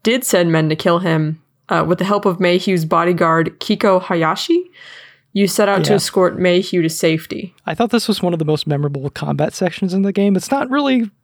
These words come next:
Speaker 2: there, I don't think there's any stealth element to it. Actually, I think there is optional stealth, but it was guns blazing for me all the way. Uh, it's just, like, a really memorable setting, I think. It's kinda like a generic sort of, like,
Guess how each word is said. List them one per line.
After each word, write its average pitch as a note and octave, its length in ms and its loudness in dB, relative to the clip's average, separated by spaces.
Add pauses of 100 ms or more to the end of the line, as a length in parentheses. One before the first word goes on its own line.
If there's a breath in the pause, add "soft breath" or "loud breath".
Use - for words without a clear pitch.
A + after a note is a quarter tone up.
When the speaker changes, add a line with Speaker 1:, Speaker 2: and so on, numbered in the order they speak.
Speaker 2:
there, A3+ 180 2
I G3+ 80 -2
don't C#4 120 -6
think A3+ 120 0
there's E3+ 160 0
any E3+ 140 2
stealth D#3+ 400 -2
element F#3+ 340 0
to A3+ 160 2
it. C#4 160 0 (240)
Actually, G#3 300 0
I - 20 0
think D#3+ 160 -4
there D3 140 -4 (400)
is D3+ 160 -2
optional C#3+ 420 -4
stealth, D#3 340 -2
but D3 220 -2
it F3+ 80 -2
was C#3+ 140 0
guns C#3+ 240 0
blazing C#3+ 320 2
for - 120 -6
me C#3 140 0
all C#3 140 -2
the C3+ 80 -4
way. C#3 240 -2 (180)
Uh, D#3 260 -2
it's - 120 -4
just, - 200 -2
like, C#4 120 0
a G#3+ 80 4
really E3 320 2
memorable D#3 400 0
setting, D#3 420 -2
I E3 80 -4
think. F#3 240 -4
It's F#3+ 100 -12
kinda D#3+ 220 -2
like D3+ 140 0
a D#3 40 -6
generic C#3 560 0
sort E3 220 -2
of, D3 80 2
like, C#3 320 -4